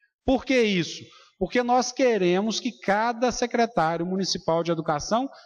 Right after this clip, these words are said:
tenha um acesso direto com o F N D E. É, esse acesso direto, ele tem que ser mediado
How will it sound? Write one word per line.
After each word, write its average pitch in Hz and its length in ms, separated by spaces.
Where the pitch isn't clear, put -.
tenha 269 260
um 269 120
acesso 240 640
direto 226 680
com 190 140
o 170 40
F 156 200
N 147 120
D 123 100
E. 95 80
É, 139 260
esse 269 320
acesso 220 460
direto, 208 500
ele 254 160
tem 269 180
que 262 80
ser 262 140
mediado 233 720